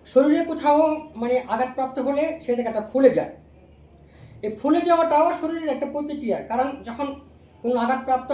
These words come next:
হয় বা কোনো স্লিপারি গ্রাউন্ডে পা মচকে পড়ে যায়, তখন সেখানে সফট টিস্যু ইনজুরি হয়। তো শরীর যখন এই সফট টিস্যু ইনজুরিকে মানে কে, মানে মোকাবেলা করতে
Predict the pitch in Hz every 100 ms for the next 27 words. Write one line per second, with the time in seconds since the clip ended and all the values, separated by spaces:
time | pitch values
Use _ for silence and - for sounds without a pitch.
0 | 240 233 - - - - - 175 208 220
1 | 214 - - - - - - - - -
2 | 226 - 254 262 277 262 254 254 254 254
3 | 240 247 240 - 254 240 254 240 196 -
4 | - - - - _ 254 262 262 262 269
5 | 277 269 285 269 - _ _ _ - -
6 | 277 - 302 285 247 208 190 151 135 -
7 | _ - _ - - - 240 - - -
8 | - - - - - 247 294 285 285 277
9 | 285 285 - 269 294 - 294 269 269 294
10 | 294 294 - - - - 196 220 233 233
11 | 202 208 214 - - - 175 226 247 254
12 | 247 240